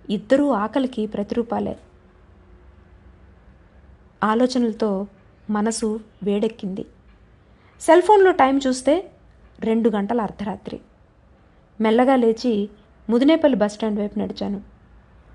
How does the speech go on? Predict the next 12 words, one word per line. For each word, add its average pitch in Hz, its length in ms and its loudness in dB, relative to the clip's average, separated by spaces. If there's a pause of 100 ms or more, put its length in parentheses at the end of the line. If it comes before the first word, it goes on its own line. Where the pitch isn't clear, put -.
(200)
అక్కడైతే 226 680 2 (320)
ఎంత 220 280 0
రాత్రైనా 254 520 2
టీ 247 240 -4
దొరుకుతుంది. 202 560 -4 (1000)
టీ 381 140 10
బడ్డీ 392 260 4
దగ్గర 311 240 2
ఉన్న 277 200 2
బల్ల 208 280 0
మీద 262 120 2
కూర్చున్నాను. 208 760 -8